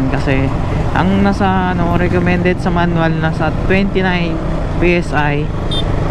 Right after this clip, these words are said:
Sa likod, nasa thirty-two P S I pag mayroon kang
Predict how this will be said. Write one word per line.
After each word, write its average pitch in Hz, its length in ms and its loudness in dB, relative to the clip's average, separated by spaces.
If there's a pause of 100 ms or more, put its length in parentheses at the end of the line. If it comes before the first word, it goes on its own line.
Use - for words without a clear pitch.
Sa 190 160 2
likod, 180 320 0 (720)
nasa 160 300 0 (580)
thirty-two 220 400 0
P 214 160 0
S 214 160 -2
I 170 160 2
pag 160 160 -2 (160)
mayroon 156 400 2
kang 147 160 0